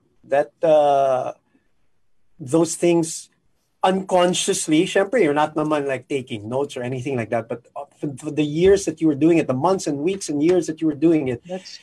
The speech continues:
Speaker 2: true.
Speaker 1: y-, di ba, parang, you know, it just, it stuck with you. And now, whether it's your G Talks or your Walwal session or your podcast, you're,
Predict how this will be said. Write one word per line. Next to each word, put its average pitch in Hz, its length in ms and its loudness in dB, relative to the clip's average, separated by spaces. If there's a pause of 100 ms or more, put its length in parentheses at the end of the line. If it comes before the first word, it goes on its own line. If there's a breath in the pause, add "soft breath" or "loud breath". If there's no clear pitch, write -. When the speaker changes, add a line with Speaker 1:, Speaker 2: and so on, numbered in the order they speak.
Speaker 2:
true. 220 480 -8
Speaker 1:
y-, 151 140 -2
di 156 60 2
ba, 151 180 2
parang, 143 960 0
you 143 120 -6
know, 131 140 0
it 127 120 -4
just, 147 260 -10
it 156 120 -8
stuck - 480 0
with 139 220 2
you. 131 200 0
And 147 160 0
now, 175 500 4 (380 soft breath)
whether 185 320 4
it's 180 280 0
your 165 120 6
G 160 320 -4
Talks 151 420 2
or 165 180 -2
your 147 320 -2
Walwal 151 500 0
session 170 420 -2
or 139 100 -2
your 135 240 -8
podcast, 202 680 -4 (560)
you're, 170 440 -2